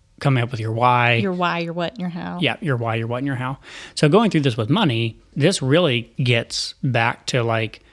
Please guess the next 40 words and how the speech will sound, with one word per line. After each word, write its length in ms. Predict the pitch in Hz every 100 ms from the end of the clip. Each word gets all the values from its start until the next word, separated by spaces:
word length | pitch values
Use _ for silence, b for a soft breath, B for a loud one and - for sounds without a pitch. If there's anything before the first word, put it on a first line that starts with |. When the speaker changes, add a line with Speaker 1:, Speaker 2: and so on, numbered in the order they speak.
| b b -
Speaker 1:
a 80 | 131
really, 240 | 135 135
really 220 | 117 117
foundational, 580 | 104 120 120 117 131 113
important 460 | 110 - 117 113 -
point 480 | 185 151 113 - b b b b b b -
of 340 | 117 110 107 _ -
why 260 | 120 127
are 60 | 180
you 100 | 131
listening 400 | 117 127 - 113
to 80 | 110
this 140 | 101
podcast 580 | - 131 123 135 120 -
in 60 | 110
the 60 |
first 260 | 104 131 -
place? 340 | 113 - - - _ _ _
Like, 200 | 123 107 - _
why 540 | 131 117 135 139 139
did 240 | 135 135 120
you 80 | 123
click 200 | 117 123
on 120 | 117
a 120 | 127
finance 400 | 123 175 131 -
podcast 580 | - 120 - 127 - -
to 120 | 123
listen 200 | 123 123
to? 260 | 135 135 147 _
Why 320 | 135 117 123
are 100 | 135
you 180 | 127 123
trying 440 | 123 - 123 123 123
to 120 | 147
improve 380 | 135 117 120 117
your 120 | 117
money 360 | 113 113 113 b b b -
at 240 | - 117 113
all? 420 | 131 113 139